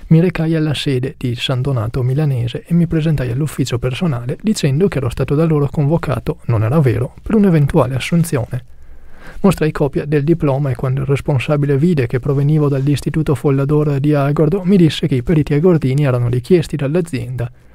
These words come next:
e per quanto lo riguardava potevo considerarmi assunto. Nel pomeriggio avevo già fatto la visita medica e il primo febbraio millenovecentosessantuno ero a Gela con la qualifica di geologo di cantiere.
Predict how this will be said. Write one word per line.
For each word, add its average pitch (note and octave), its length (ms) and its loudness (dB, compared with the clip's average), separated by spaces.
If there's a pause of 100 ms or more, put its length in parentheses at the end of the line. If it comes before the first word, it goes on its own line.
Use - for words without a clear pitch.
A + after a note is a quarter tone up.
(220)
e E3 100 -2
per E3 120 2
quanto E3 300 -2
lo D3 80 0
riguardava D3+ 600 -2
potevo D#3+ 360 -2
considerarmi C#3+ 680 -2
assunto. A#2+ 600 -8 (580)
Nel B2+ 100 4
pomeriggio D3 580 0
avevo B2+ 260 -2
già B2+ 140 0
fatto B2 280 -2
la C3 80 2
visita C3 380 0
medica D3+ 460 0
e - 20 2
il C3 180 2
primo F3 280 2
febbraio D#3+ 440 2
millenovecentosessantuno D3+ 1400 0
ero C#3 200 0
a D#3+ 40 2
Gela B2+ 460 -2
con F3+ 140 2
la C#3+ 100 4
qualifica D3 540 0
di C#3+ 120 4
geologo D3 520 0
di D3 100 -2
cantiere. C3+ 580 -4